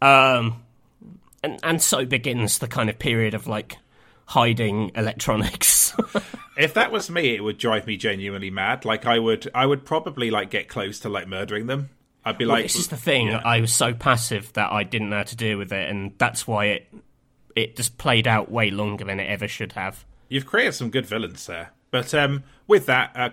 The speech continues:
Speaker 2: we come to the end of our Best Games of two thousand nine episode. We've, um, <laughs> covered all the big beats, I think, there, Matthew. Um, <laughs> uh, okay, so tell me more about what was going on with you job-wise in, um, two thousand nine.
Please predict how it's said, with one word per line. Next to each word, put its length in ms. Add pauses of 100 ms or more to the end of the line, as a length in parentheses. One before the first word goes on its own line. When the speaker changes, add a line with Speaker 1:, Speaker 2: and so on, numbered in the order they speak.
Speaker 2:
we 100
come 180
to 100
the 100
end 180
of 100
our 140
Best 260
Games 200
of 80
two 100
thousand 240
nine 220
episode. 520
We've, 140
um, 160
<laughs> 240
covered 240
all 80
the 120
big 340
beats, 260
I 60
think, 180
there, 160
Matthew. 380 (100)
Um, 180 (1600)
<laughs> 1000
uh, 460
okay, 280
so 320
tell 340
me 100
more 160
about 200
what 120
was 120
going 200
on 80
with 100
you 80
job-wise 560
in, 160
um, 260
two 120
thousand 220
nine. 220